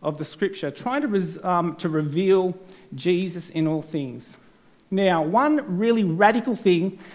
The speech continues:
that happened to me in my twenties is I, someone said to me one day, said, "Mark, every piece of Scripture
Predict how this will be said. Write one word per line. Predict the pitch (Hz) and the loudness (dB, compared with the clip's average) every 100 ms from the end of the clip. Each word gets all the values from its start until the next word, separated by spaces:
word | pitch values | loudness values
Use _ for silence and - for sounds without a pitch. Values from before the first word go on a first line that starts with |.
| - | -6
that | 151 | -4
happened | - - 214 214 196 - | -2 -2 0 0 0 -2
to | - 185 | -2 0
me | 170 160 151 226 247 - - - _ _ _ - | 2 0 0 -2 -6 -14 -20 -20 _ _ _ -2
in | 254 | 0
my | 269 254 240 214 | 2 2 2 2
twenties | - - - 170 160 214 247 294 - - | -2 -6 0 0 0 -2 -4 -4 -8 -10
is | - 185 190 | -4 0 0
I, | 190 180 180 180 180 | 2 4 6 6 2
someone | 180 240 269 240 | 0 0 0 -2
said | 233 214 208 | 2 2 2
to | 208 | 0
me | 196 | 0
one | 180 175 175 | 2 2 2
day, | 160 143 147 | 2 2 0
said, | 165 151 | -2 -2
"Mark, | 160 170 214 277 - - - - - - | 0 2 0 -2 -8 -18 -20 -20 -20 -2
every | 220 226 240 269 277 262 - - - | 4 4 4 -2 -2 -4 -6 -20 0
piece | 226 226 247 | 2 2 -4
of | 214 | -8
Scripture | - - 190 - - 156 151 | -8 -2 -2 -2 -6 -4 -6